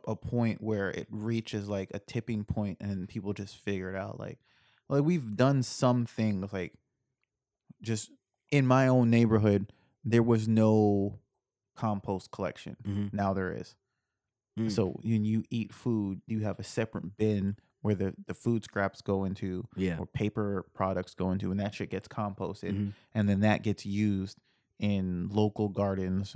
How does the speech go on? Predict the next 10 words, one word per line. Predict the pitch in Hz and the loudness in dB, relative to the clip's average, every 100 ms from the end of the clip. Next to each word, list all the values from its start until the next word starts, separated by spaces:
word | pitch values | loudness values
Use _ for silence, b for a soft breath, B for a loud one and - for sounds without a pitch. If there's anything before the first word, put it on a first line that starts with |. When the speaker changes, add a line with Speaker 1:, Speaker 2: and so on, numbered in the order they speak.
| - | -4
Speaker 1:
around | 107 104 95 | 0 0 0
the | 92 | -4
city. | - 101 82 - | -4 -4 -4 -4
Speaker 2:
Nice. | 98 87 76 - b b b | -2 -2 -6 -16 b b b
Speaker 1:
So | - - 127 | 0 4 6
we | 131 | 4
just | 135 135 | 4 2
have | 135 123 | 0 0
to. | 123 107 92 98 - _ _ _ _ _ _ - - _ - - - _ _ _ _ _ _ _ - _ _ _ _ _ - _ - _ _ _ _ _ _ | 2 4 2 0 -6 _ _ _ _ _ _ -20 -20 _ -20 -20 -20 _ _ _ _ _ _ _ -20 _ _ _ _ _ -20 _ -20 _ _ _ _ _ _
There, | - 139 | 4 4